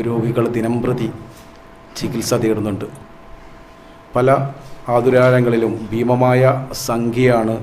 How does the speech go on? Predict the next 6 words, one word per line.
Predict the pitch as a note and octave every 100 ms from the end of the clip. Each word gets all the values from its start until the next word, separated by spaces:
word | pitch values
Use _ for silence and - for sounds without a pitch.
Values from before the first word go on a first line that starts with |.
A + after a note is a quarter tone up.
| -
ഇതിനായി | G2+ G#2 G#2+ G#2+
ചെലവഴിക്കുന്നത്. | G2+ G2+ G2+ G2 G2 F2+ - - - - - - - - - - - - - - - - -
പക്ഷേ | A2 - A#2 A#2 - - - - - - - - - - - - - - - - - - - C3+
അവരിൽ | C#3+ D3 B2
ഭൂരിഭാഗവും | B2+ C#3 C#3 C#3 B2+ B2+ A2 - - - - - - - - - - - - - - - - - - - - - - - - - - - - - - - - - - - - - -
രോഗത്തിന് | B2+ A#2+ C3 C3 C3